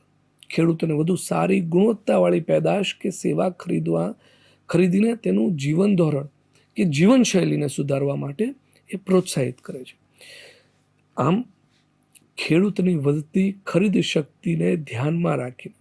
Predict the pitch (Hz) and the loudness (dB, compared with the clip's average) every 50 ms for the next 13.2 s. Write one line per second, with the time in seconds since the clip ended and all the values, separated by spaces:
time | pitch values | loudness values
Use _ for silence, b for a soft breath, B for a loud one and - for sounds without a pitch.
0 | _ _ _ _ - 143 143 139 147 151 147 - - 165 160 160 196 214 254 262 | _ _ _ _ -6 -4 -2 -2 -2 -4 -6 -6 -6 -6 -4 -2 -2 -2 -4 -4
1 | _ - 185 147 139 139 139 135 143 160 170 185 202 190 165 151 143 143 151 147 | _ -10 -8 -4 -2 -2 -2 -2 -2 0 0 0 0 0 0 -2 -2 -2 -2 -4
2 | 151 160 165 180 220 269 269 _ b b b b b b b - 135 147 170 185 | -4 -4 -2 -2 -4 -4 -6 _ b b b b b b b -4 0 2 2 2
3 | 180 165 - - 180 160 156 180 214 220 - _ - 233 226 202 - - 170 156 | 2 0 -2 -2 -4 -2 0 -2 -2 -4 -6 _ 0 0 0 0 -2 -4 -4 -2
4 | 143 131 127 123 131 - - - - _ _ _ _ _ _ _ _ _ _ _ | -2 -2 -4 -4 -8 -10 -12 -16 -20 _ _ _ _ _ _ _ _ _ _ _
5 | _ _ - - _ _ _ _ _ _ - 175 180 202 196 190 165 156 143 139 | _ _ -20 -20 _ _ _ _ _ _ -2 0 2 2 2 0 -2 -2 -4 -6
6 | 135 131 - - - - - - - 135 123 139 160 190 196 180 175 165 165 175 | -8 -12 -14 -16 -18 -14 -10 -6 -4 0 0 2 2 0 0 0 -2 -2 -2 -4
7 | 180 185 175 180 190 185 165 147 143 147 175 165 - - 165 160 - - - 139 | -4 -4 -4 -4 -4 -4 -2 -2 -2 -4 -6 -12 -8 -8 -8 -8 -8 -10 -10 -8
8 | 131 131 123 123 117 _ _ _ _ _ _ _ _ _ _ _ _ _ _ _ | -8 -8 -8 -12 -14 _ _ _ _ _ _ _ _ _ _ _ _ _ _ _
9 | _ _ _ _ b b b b b b b b b b b b b b b b | _ _ _ _ b b b b b b b b b b b b b b b b
10 | b b _ _ _ _ _ _ _ _ _ _ _ _ _ - - - 160 147 | b b _ _ _ _ _ _ _ _ _ _ _ _ _ -8 -4 -2 0 2
11 | 147 165 185 214 202 185 175 165 151 175 175 175 190 185 190 196 196 185 160 156 | 2 2 2 2 2 2 2 2 2 2 0 0 0 -2 0 0 0 2 2 2
12 | 151 147 180 160 - 196 190 180 - - - - 180 170 170 165 156 175 170 180 | 0 0 -2 -6 -4 -4 -6 -6 -6 -10 -10 -6 -6 -6 -4 -4 -2 0 0 0
13 | 180 175 180 180 | 0 -2 -4 -6